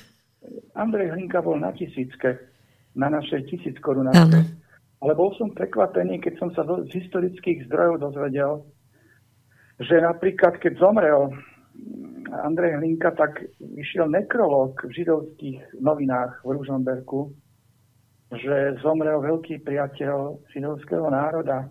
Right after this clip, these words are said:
Speaker 1: a ktorý sa vždy zasadzoval, že pokiaľ on bude farárom Černovej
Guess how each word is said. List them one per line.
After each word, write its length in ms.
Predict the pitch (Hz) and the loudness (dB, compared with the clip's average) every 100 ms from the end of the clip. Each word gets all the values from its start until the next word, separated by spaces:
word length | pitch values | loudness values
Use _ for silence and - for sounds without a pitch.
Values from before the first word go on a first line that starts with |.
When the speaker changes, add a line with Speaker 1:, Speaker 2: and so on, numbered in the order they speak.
| - | -14
Speaker 1:
a 40 | - | -12
ktorý 320 | - 139 135 | -8 -6 -4
sa 100 | 139 | -4
vždy 220 | 127 151 135 | -4 -6 -6
zasadzoval, 640 | 139 135 135 139 135 139 | -6 -6 -6 -2 -2 -2
že 140 | 131 131 | -4 -10
pokiaľ 400 | 131 143 139 - | -8 -2 -2 0
on 240 | 160 165 | -2 -2
bude 320 | 139 131 131 - _ _ _ _ - | -6 -6 -8 -12 _ _ _ _ 0
farárom 500 | 151 156 147 135 131 | 0 2 0 -2 -2
Černovej 640 | - 139 151 127 127 131 | -4 -4 -2 -4 -6 -10